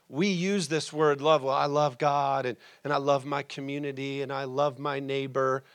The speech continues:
If you so love, you take action. If you so love, it causes you to do something and live it out. Are you with me?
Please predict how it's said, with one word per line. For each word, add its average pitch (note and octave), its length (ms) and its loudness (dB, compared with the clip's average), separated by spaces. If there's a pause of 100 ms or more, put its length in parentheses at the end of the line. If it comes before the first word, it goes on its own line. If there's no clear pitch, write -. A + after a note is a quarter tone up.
(720)
If E3+ 220 2
you G3+ 300 -2
so A3 440 4
love, D#3+ 1080 6 (400)
you C#3+ 140 -6
take C#3 300 2
action. B2 420 -2 (840)
If E3+ 260 2
you G3 220 -4
so G3+ 340 2
love, E3 680 8
it D#3+ 220 -2
causes D#3+ 520 2
you C#3+ 280 0 (300)
to E3+ 100 2
do C3 320 -2
something D3 760 -2
and C#3 220 -2
live D3 320 4
it C#3+ 80 4
out. C3+ 560 0 (280)
Are A#2+ 60 0
you C3+ 80 2
with D#3 180 0
me? - 140 -12